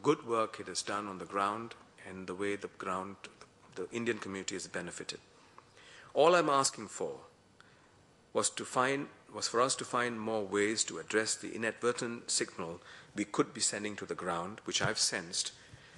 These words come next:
especially to the young, that the creation of these ethnic-based self-help groups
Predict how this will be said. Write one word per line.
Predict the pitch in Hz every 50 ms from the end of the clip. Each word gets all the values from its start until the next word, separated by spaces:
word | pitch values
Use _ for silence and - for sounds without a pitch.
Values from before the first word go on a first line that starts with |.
| - - - - - -
especially | 104 - - - - - - - - -
to | - 127
the | 110 98
young, | 87 98 95 87 80 80 95 - - - - - - - - _ _ _ -
that | - 113 107 - - - - - - - - - _ - - - _ _ _ _ _ _ -
the | -
creation | - - - 143 151 175 170 - - 180 165
of | 131 107 -
these | - 123 120 117 - - -
ethnic-based | 120 123 - - 127 113 98 - - 104 101 95 -
self-help | - 107 104 98 - 101 95 - -
groups | - 101 95 90 - - - -